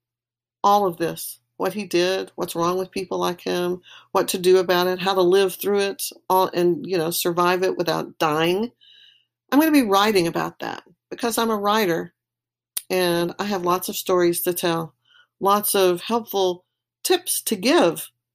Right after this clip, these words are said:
And I'm going to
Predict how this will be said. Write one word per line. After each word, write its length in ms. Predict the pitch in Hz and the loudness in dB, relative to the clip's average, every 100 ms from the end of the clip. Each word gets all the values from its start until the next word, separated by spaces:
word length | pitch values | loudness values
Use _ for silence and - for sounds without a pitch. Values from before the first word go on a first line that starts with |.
| _ _ _ _ _ - | _ _ _ _ _ -2
And 460 | 180 175 170 170 190 - _ _ _ _ _ _ _ _ _ _ _ _ _ - _ _ _ | 2 2 0 -4 -6 -6 _ _ _ _ _ _ _ _ _ _ _ _ _ -20 _ _ _
I'm 240 | 247 262 254 | 2 4 4
going 400 | 226 226 226 226 | 2 0 -2 -4
to 520 | - 190 170 160 160 | -4 -4 -4 -6 -12